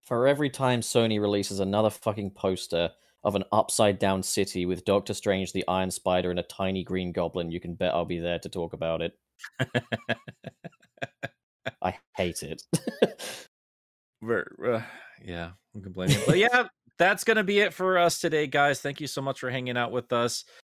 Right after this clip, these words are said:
Speaker 2: Um, and let us know how you liked today. Let us know how you felt about our weird late night, super long, just stream. I had a lot of fun with that, and I wouldn't mind doing more of that if we ever find ourselves just bored and all chilling out again.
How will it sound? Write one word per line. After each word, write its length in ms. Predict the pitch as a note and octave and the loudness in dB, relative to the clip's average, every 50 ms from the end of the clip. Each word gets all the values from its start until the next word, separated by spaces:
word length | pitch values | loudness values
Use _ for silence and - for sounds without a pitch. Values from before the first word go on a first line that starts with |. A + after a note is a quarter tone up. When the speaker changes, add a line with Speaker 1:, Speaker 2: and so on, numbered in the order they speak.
| _ _ _ - | _ _ _ 0
Speaker 2:
Um, 220 | D#3+ E3 E3+ E3+ F#3+ | 2 4 4 4 2
and 120 | G3 G3 | 0 2
let 140 | G3+ B3 C#4 | 4 4 4
us 180 | F4+ D#4+ - - | 2 0 0 2
know 380 | A3+ B3 C4+ D4 D#4+ D#4+ D#4 - _ _ _ - | 2 4 4 4 2 0 -4 -10 _ _ _ -6
how 200 | - F#3+ G3+ G#3+ | 0 2 2 2
you 140 | G#3+ G#3 | 2 2
liked 240 | G3+ G3+ G3+ G3+ - | 2 2 0 0 0
today. 260 | - G3 G3 G#3 G#3 | -2 -2 0 0 0
Let 160 | G3 F#3+ G#3+ A3+ | 0 0 -2 -2
us 100 | A3+ - | -2 -2
know 80 | A#3+ G#3 | 0 0
how 80 | G#3+ | 0
you 120 | A3 G#3 - | 0 0 0
felt 200 | - G3+ G3 E3 | -2 -2 -2 0
about 200 | D#3+ E3+ F3 D#3+ | 2 4 4 4
our 160 | E3 D3+ C#3+ | 4 2 2
weird 320 | C3+ C#3+ D3+ D#3+ D#3+ C#3 | 0 -2 -2 -2 -2 -2
late 300 | B2 A#2+ C3+ D3 D3+ - | -2 -2 -2 -2 -4 -4
night, 420 | C3+ B2 A#2+ A#2+ C3 C#3+ D#3+ - _ _ | -2 0 2 2 2 0 0 -4 _ _
super 460 | - - - - - D3 C#3+ - D#3 | -12 -10 -8 -6 -6 -4 -2 -2 -2
long, 360 | C3+ B2+ B2 B2 B2+ C3 C#3 C3+ | 0 2 4 4 4 2 0 -4
just 220 | - A#2+ A2 - | -6 -8 -8 -8
stream. 520 | - - - B2 B2+ C3+ D3 D#3+ F3 G#3+ - _ _ _ _ _ _ _ _ _ - | -8 -6 -4 -4 -4 -4 -4 -8 -10 -14 -16 _ _ _ _ _ _ _ _ _ 0
I 120 | - C#4+ | 2 4
had 120 | E4 D4+ G#3 | 4 4 4
a 40 | |
lot 180 | C#3+ C3 A#2+ G#2 | 4 4 4 2
of 60 | G2 | 0
fun 240 | - - B2 C3 C#3+ | 0 0 0 0 0
with 180 | E3 E3+ E3 - | 0 -2 0 2
that, 280 | F3 F3 F#3 G#3 G3 - - | 4 4 4 4 2 0 -2
and 440 | C3+ C3 B2+ B2 A#2 A2 G#2 G#2 - - _ _ _ - | -2 0 0 -2 -4 -6 -8 -10 -12 -18 _ _ _ -4
I 100 | A2 C3+ | -2 -2
wouldn't 220 | D3+ D#3+ C#3+ C3+ | -2 -4 -6 -6
mind 260 | C3 C3+ C3+ B2+ A2 - _ _ _ _ _ _ _ | -4 -4 -4 -4 -6 -10 _ _ _ _ _ _ _
doing 240 | - A2 A#2+ D3+ C3+ - | -10 -8 -8 -8 -8 -8
more 200 | G2 F#2+ G2 F#2+ | -4 -2 -2 -2
of 80 | F2+ | 0
that 160 | G2 G2 G2+ | 0 -2 -2
if 80 | G2+ - | -4 -4
we 160 | G#2+ G2 G2+ | -6 -4 -4
ever 200 | G#2 G2+ G#2 G2 | -4 -4 -6 -8
find 300 | F#2 - - G#2+ G#2 G#2 | -8 -4 -2 -2 -2 -2
ourselves 320 | G2+ F#2+ - G2+ G2 F2+ - | -2 -2 -2 -2 -2 -2 -4
just 200 | - F2+ - _ | -10 -16 -14 _
bored 280 | - F#2+ G2+ G#2 G2+ F#2+ | -8 -4 -4 -2 -2 -2
and 220 | F2+ F#2 F#2 F#2 - _ _ _ _ _ _ _ _ _ _ _ _ _ _ _ _ _ - | -2 -4 -6 -8 -12 _ _ _ _ _ _ _ _ _ _ _ _ _ _ _ _ _ -4
all 120 | G2 G2 | -2 -2
chilling 320 | G2+ - - G#2+ F#2 E2+ F2 | -2 -2 -6 -6 -4 -2 -2
out 140 | F2+ F2 | 0 0
again. 340 | E2+ D#2+ E2 E2 E2+ - - | -2 -2 -4 -6 -8 -10 -14